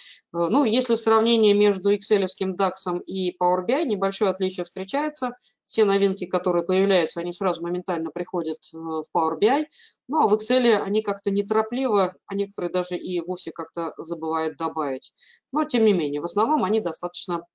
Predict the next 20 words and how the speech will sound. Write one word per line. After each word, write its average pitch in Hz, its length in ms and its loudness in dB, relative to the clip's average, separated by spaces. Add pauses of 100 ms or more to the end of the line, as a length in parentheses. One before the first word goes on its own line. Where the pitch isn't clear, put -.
(120)
похожи. 139 460 -6 (800)
Так, 151 220 -6 (360)
э, 180 240 0
изучаем 247 360 2
мы 226 80 4
это 214 120 2
всё 202 240 0
в 190 60 0
нашем 190 260 -2
учебном 180 380 -4
центре 170 320 -4
«Специалист». 208 640 -4
Если 196 300 -2
вы 180 100 -4
с 185 100 -10
ним 180 140 -4
уже 170 180 -4
знакомы, 175 720 -4 (100)
то 170 220 0
вы 170 280 -2